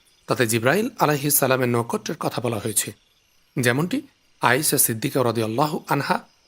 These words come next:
এবং ইবনে মাসউদ রাদিয়াল্লাহু আনহু বলেছেন, এবং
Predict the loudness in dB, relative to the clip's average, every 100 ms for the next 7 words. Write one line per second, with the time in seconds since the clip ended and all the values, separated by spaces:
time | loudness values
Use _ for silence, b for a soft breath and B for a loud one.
0 | -8 0 0 -2 -14 _ -2 0 2 2
1 | 0 2 2 2 -2 _ _ _ 0 2
2 | 2 2 2 0 -4 -6 -2 -2 -2 -2
3 | -4 -6 -14 _ _ _ _ _ -4 2
4 | 2 2